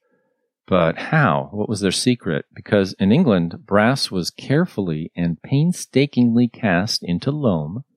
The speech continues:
taking time and much highly skilled labor.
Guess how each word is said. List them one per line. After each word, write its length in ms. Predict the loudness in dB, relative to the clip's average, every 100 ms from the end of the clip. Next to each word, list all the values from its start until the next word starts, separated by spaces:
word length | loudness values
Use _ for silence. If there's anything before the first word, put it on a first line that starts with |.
| _ _ _ _ _
taking 420 | -2 0 0 0
time 640 | -2 0 2 4 2 0 -2 0
and 160 | 2
much 260 | 2 0 -2
highly 320 | 0 0 -2
skilled 420 | -4 -2 -2 -2
labor. 480 | -2 -2 0 -4